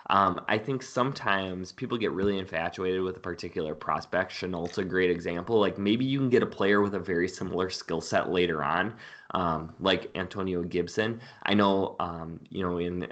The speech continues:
I, I've been listening to a lot of the draft dudes as well, and, and one of the,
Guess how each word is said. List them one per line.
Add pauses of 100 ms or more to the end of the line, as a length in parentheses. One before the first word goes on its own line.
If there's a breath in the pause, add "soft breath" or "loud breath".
I,
I've
been
listening
to
a
lot
of
the
draft
dudes
as
well,
and,
and
one
of
the,